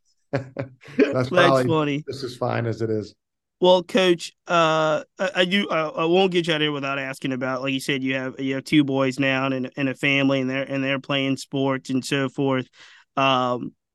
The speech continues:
Speaker 2: w-, do, do they, do they play hoops? Is hoops their sport? What do, what do they like to play? And, and how hard is it watch, look, as, as a coaching mentality, how hard is it to watch your children play and have absolutely nothing to do with the outcome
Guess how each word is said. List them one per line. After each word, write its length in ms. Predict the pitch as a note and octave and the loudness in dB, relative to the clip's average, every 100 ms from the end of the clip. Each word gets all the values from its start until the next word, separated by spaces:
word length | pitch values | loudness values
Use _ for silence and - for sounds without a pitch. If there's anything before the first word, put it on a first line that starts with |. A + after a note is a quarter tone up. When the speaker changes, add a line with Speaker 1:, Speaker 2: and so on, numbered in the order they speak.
| _ - | _ -10
Speaker 2:
w-, 580 | D#3 F#3 A#3 D4+ D#3+ E3 | -8 -8 -10 -8 -6 -2
do, 240 | E3 E3+ | -2 0
do 160 | D3+ F3 | 2 4
they, 160 | D#3 | 4
do 140 | D3 D#3+ | 2 0
they 120 | C#3+ | 0
play 280 | - D#3+ D#3 | 0 0 0
hoops? 340 | D#3+ G3+ G#3+ | 2 0 -2
Is 100 | C#3+ | -6
hoops 280 | - F3+ - | -2 -2 -2
their 160 | F#3 F3+ | -2 -2
sport? 300 | - F3+ F#3 | -2 2 4
What 120 | F#3+ | 4
do, 120 | G3 - - | 2 -2 0
what 100 | G3 | 0
do 80 | C4 | 2
they 140 | B3 | 0
like 240 | G#3 G3 F#3+ | 0 -4 -6
to 100 | E3 | -8
play? 440 | E3+ E3 D#3+ D3 | -6 -4 -2 -2
And, 260 | D3+ D3+ - - | -2 -4 -4 -8
and 200 | - D#3+ | 0 0
how 260 | D3 G#3 A#3+ | 2 2 0
hard 340 | - F#3 G3+ | 2 4 4
is 160 | D#3+ C3 | 2 0
it 220 | C3+ C3+ | -4 -4
watch, 360 | D3+ D#3 E3 - - - | -4 -2 -2 -6 -12 0
look, 260 | E3 D3+ - _ _ _ - | 2 2 -4 _ _ _ -4
as, 160 | F#3 | -2
as 200 | F3 F3+ | 0 0
a 100 | E3+ D#3+ | 0 0
coaching 420 | - A3 A3 G3 | 2 0 0 0
mentality, 800 | F#3 F3 G3 G3 D#3+ A#2 B2+ - _ | -2 0 2 2 2 -2 -8 -10 _
how 280 | - G#3+ B3+ | 0 4 4
hard 340 | G#3 F#3+ G3 E3+ | 4 2 2 0
is 160 | D3 | -4
it 200 | C#3+ C3 | -8 -14
to 360 | - D#3+ D3+ C#3+ | 0 6 6 6
watch 380 | C#3 D#3 E3+ - | 2 0 0 -2
your 80 | D3 | 0
children 360 | F3 F3 D3+ | 2 2 0
play 280 | D3 D3+ C#3+ | -2 -2 -2
and 80 | C#3+ | -4
have 180 | D3+ C3+ - | -6 -6 -2
absolutely 440 | F#3+ G3 G3 F3+ | -2 0 2 4
nothing 260 | E3+ D#3+ D#3+ | 2 0 0
to 100 | C#3+ | 2
do 140 | D3 | 0
with 140 | C#3 | -2
the 140 | D3 C#3 | -6 -6
outcome 560 | C3+ - C#3+ C3+ C3 | -8 -6 -4 -2 -2